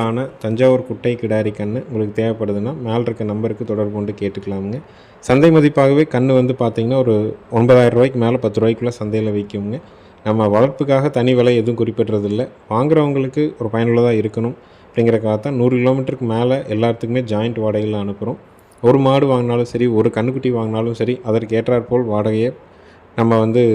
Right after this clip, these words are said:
பண்றோம். அந்த வாடகை அமையறதுக்கு ரெண்டு to நாலு நாள் ஆனாலும் அந்த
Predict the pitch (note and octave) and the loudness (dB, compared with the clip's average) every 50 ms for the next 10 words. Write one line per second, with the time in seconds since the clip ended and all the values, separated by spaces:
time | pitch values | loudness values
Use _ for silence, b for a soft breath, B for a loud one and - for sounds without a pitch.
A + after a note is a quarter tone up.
0 | G#2+ G#2 G#2 - A2 A2 G2+ A2+ C3 E3 - - - _ _ - - _ - _ | 2 0 -2 -4 -4 -2 -2 -2 -2 -4 -6 -12 -20 _ _ -20 -20 _ -20 _
1 | _ _ - B2 B2 B2 A2+ A#2 B2 C#3+ D#3+ D#3+ D3+ C#3 B2 A#2+ C3 C#3 C3+ C3+ | _ _ -2 2 4 4 6 4 4 4 2 2 0 0 -2 0 0 0 0 -2
2 | C3 C3+ C3+ D3 B2+ A#2+ A#2+ B2 A#2+ C#3 C3 A#2+ A2+ A2 A2 A2+ A#2 B2 A#2+ A2 | -2 -4 -2 -2 -2 -2 -2 -4 -4 -4 -4 -2 -2 -2 -2 -2 -2 -2 -2 -2
3 | G#2+ G#2+ G#2+ A2 A2+ C3+ C#3 B2 A2+ A2+ | -4 -4 -4 -4 -4 -4 -6 -6 -6 -6